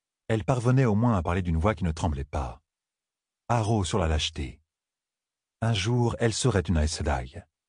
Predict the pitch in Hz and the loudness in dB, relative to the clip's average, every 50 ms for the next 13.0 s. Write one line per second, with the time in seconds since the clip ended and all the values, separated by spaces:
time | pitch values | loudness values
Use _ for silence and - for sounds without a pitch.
0 | _ _ _ _ _ - - - 98 92 90 87 87 - 87 85 85 80 - 90 | _ _ _ _ _ -4 0 2 4 4 4 4 2 2 2 2 2 2 2 0
1 | 78 80 78 98 80 80 78 87 87 - - 87 82 - - - 65 - - - | 0 2 2 2 2 2 0 -2 -4 -6 -8 -10 -10 -8 -8 -6 -6 -6 -8 -12
2 | - - _ _ _ _ _ _ _ _ _ _ _ _ _ _ _ _ _ _ | -16 -20 _ _ _ _ _ _ _ _ _ _ _ _ _ _ _ _ _ _
3 | _ _ _ _ _ _ _ - 156 165 170 - 175 165 180 151 170 170 180 156 | _ _ _ _ _ _ _ -4 -2 -2 0 0 2 2 2 4 4 2 4 4
4 | 160 143 160 151 151 139 - 143 135 123 120 117 - _ _ _ _ _ _ _ | 4 4 4 4 4 2 0 -2 -4 -4 -4 -8 -14 _ _ _ _ _ _ _
5 | _ _ _ _ _ _ _ _ _ _ _ _ _ _ _ _ _ - 147 - | _ _ _ _ _ _ _ _ _ _ _ _ _ _ _ _ _ -10 -6 -2
6 | 151 143 151 143 - - 147 147 151 139 - - _ _ _ _ _ _ _ _ | 0 2 2 2 2 2 2 4 4 2 0 -2 _ _ _ _ _ _ _ _
7 | _ _ _ _ _ _ _ _ _ _ _ _ _ _ _ _ - 143 151 135 | _ _ _ _ _ _ _ _ _ _ _ _ _ _ _ _ -2 0 2 4
8 | 156 160 175 165 165 - 151 151 151 143 135 151 139 - 143 - 151 143 135 143 | 6 6 6 4 4 2 2 4 4 2 2 0 0 0 0 2 2 4 4 4
9 | 139 135 127 117 - 151 139 147 113 101 113 135 123 - 139 117 113 - 113 110 | 4 2 0 0 -2 -2 -2 -2 -2 0 -2 -2 -2 -2 -4 -8 -8 -8 -10 -10
10 | 110 107 107 98 - - _ _ _ _ _ _ _ _ _ _ _ _ _ _ | -10 -10 -10 -12 -12 -16 _ _ _ _ _ _ _ _ _ _ _ _ _ _
11 | _ _ _ _ _ _ _ _ _ _ _ - - 165 - 165 139 - 147 160 | _ _ _ _ _ _ _ _ _ _ _ -14 -10 -6 -4 -2 -2 0 2 4
12 | 170 160 151 147 147 143 135 - - 156 135 151 151 143 170 156 139 131 139 156 | 4 4 4 4 4 2 2 2 2 4 4 2 2 2 2 0 2 2 0 0